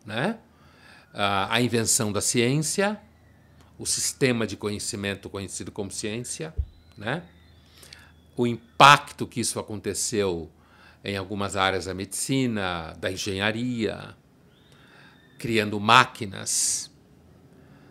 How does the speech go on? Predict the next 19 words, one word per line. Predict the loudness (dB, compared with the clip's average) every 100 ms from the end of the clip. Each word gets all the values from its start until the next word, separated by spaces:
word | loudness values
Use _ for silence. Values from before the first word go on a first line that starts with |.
| -20 -20 -2
acelerando | 0 2 4 6 6 6 2
processos | 2 2 2 6 6 6 0 -4
produtivos, | -2 -2 -2 -4 -2 2 2 0 -4 -12 -10 -10 -10 -10 -14 -20 -20 -20 -18
não | -12 -6
é? | -4 -4 -8 -20 -20 -20 -20 -18 0
Ampliando | 6 6 6 6 8 10 10 8 6 4
esses | 2 0 -4
processos. | -4 -4 -4 -2 -2 -4 -6 -10 -12 -18 -16 -16 -18 _ _ -20 -20 _ _ _ -20 -16 -12 -8
Os | -2
europeus | 2 2 0 -2
saíram | 0 2 4
à | 4
caça | 2 -4 -4 -4 -8
de | -12
todo | -8 -8 -8
tipo | -12 -14 -14
de | -14
território, | -14 -14 -14 -12 -6 -4 -2 -6
matéria-prima, | -8 -10 -10 -10 -12 -16 -18 -18 -18